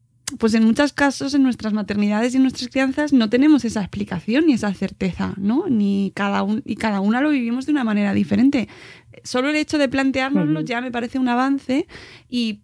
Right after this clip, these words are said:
Speaker 1: plantear también y entender también que habrá personas que tengan diferentes respuestas, ¿no? Que no hay, que a mí es una de las conclusiones que más me gusta de tu libro, de que, eh, que podamos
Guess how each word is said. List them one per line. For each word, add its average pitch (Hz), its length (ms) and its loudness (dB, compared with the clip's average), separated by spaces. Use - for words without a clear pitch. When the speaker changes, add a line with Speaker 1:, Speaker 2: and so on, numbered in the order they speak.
Speaker 1:
plantear 208 560 -2
también 285 480 0
y 262 60 4
entender 208 340 -2
también 220 280 -2
que 226 80 -4
habrá 208 280 -2
personas 226 360 -2
que 240 80 -6
tengan 226 280 0
diferentes 214 480 -4
respuestas, 196 720 -4
¿no? 254 180 0
Que 233 120 0
no 214 160 0
hay, 233 380 0
que 233 120 0
a - 20 4
mí 247 160 4
es 294 180 2
una 302 480 2
de 285 120 -4
las 285 100 -6
conclusiones 285 460 -2
que 277 60 -2
más 240 160 0
me 214 120 0
gusta 202 320 -4
de 185 140 -4
tu 180 140 -6
libro, 196 280 -2
de 180 140 -4
que, 185 340 -2
eh, 185 580 0
que 214 140 2
podamos 233 580 0